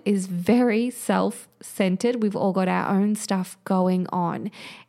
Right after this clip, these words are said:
And so you might think, "Oh,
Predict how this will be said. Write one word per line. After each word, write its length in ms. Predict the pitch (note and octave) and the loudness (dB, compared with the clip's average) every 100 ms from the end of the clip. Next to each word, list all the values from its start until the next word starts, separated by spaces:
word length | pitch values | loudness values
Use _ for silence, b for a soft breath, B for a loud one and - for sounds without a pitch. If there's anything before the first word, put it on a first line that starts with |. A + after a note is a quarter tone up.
| - | 0
And 200 | G#3+ G#3+ | 2 2
so 380 | - - A3 A3 | -2 -2 0 2
you 480 | A3+ G#3+ G3 C4 | 2 0 2 2
might 320 | D4+ D#4 D4 - | 0 -2 -4 -8
think, 440 | - G#3 A#3 - - | -4 0 0 -4 -2
"Oh, 380 | A3 G3 F3 | 2 2 0